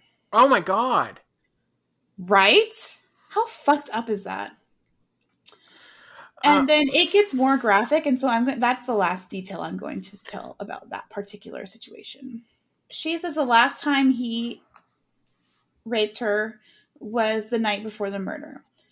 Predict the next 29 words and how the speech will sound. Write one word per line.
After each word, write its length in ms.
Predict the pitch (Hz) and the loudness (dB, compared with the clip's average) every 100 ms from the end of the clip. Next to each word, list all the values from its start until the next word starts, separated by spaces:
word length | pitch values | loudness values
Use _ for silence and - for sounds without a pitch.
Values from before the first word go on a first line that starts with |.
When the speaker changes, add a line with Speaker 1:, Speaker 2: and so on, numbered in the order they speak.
| _ _ _ _ | _ _ _ _
Speaker 2:
She 180 | - 247 | -10 -8
says 180 | 240 226 | -8 -6
the 100 | 240 | -2
next 280 | 233 240 | -4 -4
morning 220 | 269 247 247 | -4 -2 -2
she 140 | 247 | -4
was 120 | 233 - | -8 -4
so 220 | 233 233 | -2 -2
tired 360 | 247 247 214 208 | -2 -2 -2 -2
and 100 | 214 | -4
the 60 | |
baby 300 | 208 202 208 | -2 -2 -2
started 260 | 214 214 208 | -6 -6 -8
crying. 540 | - 202 185 185 214 | -8 -8 -6 -8 -10
So 220 | 220 240 226 | -8 -6 -2
Matthew 480 | 220 208 214 247 - _ | -2 -2 -4 -6 -8 _
pushes 460 | - 294 302 415 403 | -2 0 4 2 4
her 140 | 415 | 4
out 180 | 302 285 | 4 4
of 140 | 294 | 2
bed 200 | 226 220 | 4 2
and 120 | 269 254 | 4 0
tells 200 | 247 240 | -2 -2
her 60 | |
to 100 | 233 | -2
shut 360 | 214 - 240 247 | -4 0 0 0
the 80 | 233 | -2
baby 440 | 190 190 196 170 | 0 0 0 -2
up. 280 | 170 - - | -8 -12 -16